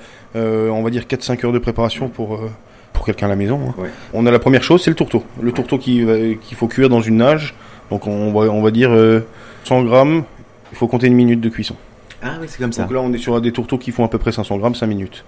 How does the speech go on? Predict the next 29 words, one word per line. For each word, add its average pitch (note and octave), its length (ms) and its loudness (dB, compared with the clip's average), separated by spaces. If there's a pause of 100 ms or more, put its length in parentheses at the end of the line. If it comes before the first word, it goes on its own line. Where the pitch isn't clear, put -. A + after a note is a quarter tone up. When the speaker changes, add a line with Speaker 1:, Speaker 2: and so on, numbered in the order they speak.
(120)
Speaker 1:
Donc A#2+ 160 -8
Speaker 2:
Bon, F3 60 -2
Speaker 1:
on - 40 0
les B2+ 80 -2
Speaker 2:
cuisson B2 200 -2
Speaker 1:
cuit A#2 80 2
à A2+ 40 2
la A#2+ 100 0
Speaker 2:
rapide. C3+ 120 2
Speaker 1:
nage, D3 300 -2
on A2+ 60 -2
Speaker 2:
Ouais. A2+ 60 -4
Speaker 1:
ca-, B2+ 160 2
on B2 120 0
casse B2+ 320 0
les A#2 80 2
pinces. B2 480 -2
Speaker 2:
À G#2+ 80 -4
la G#2+ 100 2
nage, B2+ 160 0
ça B2 120 -2
veut G2 120 0
dire ? A2+ 240 -2 (220)
Speaker 1:
Ça - 120 -4
veut A#2+ 60 0
dire, C3 180 2
euh, A#2+ 240 2
eau, C#3+ 200 2
vinaigre, C#3 580 0